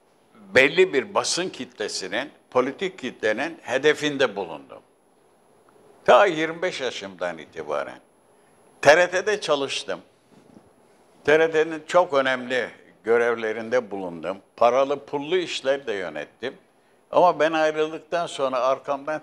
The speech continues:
tek laf edilmedi. Çünkü benim ölçüm şudur. Ben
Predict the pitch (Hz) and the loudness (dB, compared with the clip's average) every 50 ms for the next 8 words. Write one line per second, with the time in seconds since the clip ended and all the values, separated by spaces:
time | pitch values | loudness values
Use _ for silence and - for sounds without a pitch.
0 | _ - 160 165 160 - 127 131 - 117 113 101 95 101 87 78 78 69 65 - | _ -6 -6 -6 -4 -4 -6 -6 -2 -2 -4 -4 -4 -6 -6 -6 -10 -12 -14 -14
1 | 58 57 - _ _ _ _ _ _ _ _ _ _ _ _ _ _ _ _ _ | -14 -16 -16 _ _ _ _ _ _ _ _ _ _ _ _ _ _ _ _ _
2 | _ _ - - - 165 208 170 143 127 117 135 151 160 160 160 156 135 120 113 | _ _ -10 -2 -2 0 0 0 0 2 2 2 2 2 0 0 0 0 0 -2
3 | - - 147 139 - - - 135 127 117 98 85 71 - - - _ _ _ _ | -6 -8 -8 -8 -8 -6 -2 -2 -2 -2 -2 -6 -6 -10 -14 -20 _ _ _ _
4 | _ _ _ _ _ _ _ _ _ - - 127 147 160 151 127 101 - | _ _ _ _ _ _ _ _ _ 2 6 6 6 6 4 0 -6 -16